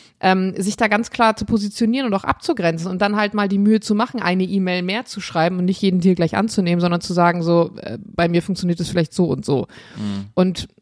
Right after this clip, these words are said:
Speaker 1: klar, vielleicht kriegt man dafür weniger an den Arsch geblasen und geschenkt, was du am Ende ja auch versteuern musst. Ähm, aber zumindest, äh, sind, äh, gestalten sich deine Preise dann irgendwie mal
Speaker 2: Ja,
Speaker 1: anders.
Speaker 2: selbst ich bekomme halt solche Anfragen, d-,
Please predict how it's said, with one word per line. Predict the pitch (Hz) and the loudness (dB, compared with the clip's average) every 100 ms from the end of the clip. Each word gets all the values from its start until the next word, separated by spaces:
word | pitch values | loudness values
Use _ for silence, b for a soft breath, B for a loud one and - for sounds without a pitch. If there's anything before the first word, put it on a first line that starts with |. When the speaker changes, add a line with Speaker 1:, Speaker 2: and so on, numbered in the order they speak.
| - | -10
Speaker 1:
klar, | - 208 156 | 2 2 2
vielleicht | 170 170 - | 0 0 0
kriegt | 196 | -4
man | 170 | 2
dafür | 175 170 170 | 2 2 0
weniger | 175 170 | 2 0
an | 160 | 0
den | 165 | 0
Arsch | 190 | 0
geblasen | - 170 170 185 | 4 4 6 4
und | 175 160 - | 0 -4 -8
geschenkt, | 190 160 - 190 180 202 - - - | -10 -10 -4 -2 0 -4 -6 -14 -10
was | 139 | -10
du | 151 | -8
am | 147 | -8
Ende | 143 | -4
ja | 143 | -4
auch | 139 | -6
versteuern | - - 147 147 | -10 -10 -8 -6
musst. | 175 233 - B B B B _ 185 | -6 -8 -12 B B B B _ 0
Ähm, | 180 175 196 | 0 2 2
aber | 190 185 | 2 2
zumindest, | 208 208 202 - 160 | 0 2 2 -2 -6
äh, | 127 131 - | -8 -6 -4
sind, | 190 185 139 | -4 -4 -8
äh, | 117 - - - | -14 -18 -20 -10
gestalten | 185 196 180 | -2 0 0
sich | 175 | 0
deine | 175 - | 0 0
Preise | - 202 160 | 4 4 4
dann | 147 127 | 0 -2
irgendwie | 147 151 143 143 | 0 -2 -4 -6
mal | 143 - | -4 -2
Speaker 2:
Ja, | 123 | -4
Speaker 1:
anders. | 156 - | -6 -8
Speaker 2:
selbst | 117 139 127 156 | 2 2 2 -2
ich | 160 | -2
bekomme | 165 147 135 | -2 0 0
halt | 123 | 0
solche | 123 127 92 | 0 -2 -2
Anfragen, | 123 - 107 104 117 143 - | -4 -2 0 2 2 -4 -8
d-, | 95 | -6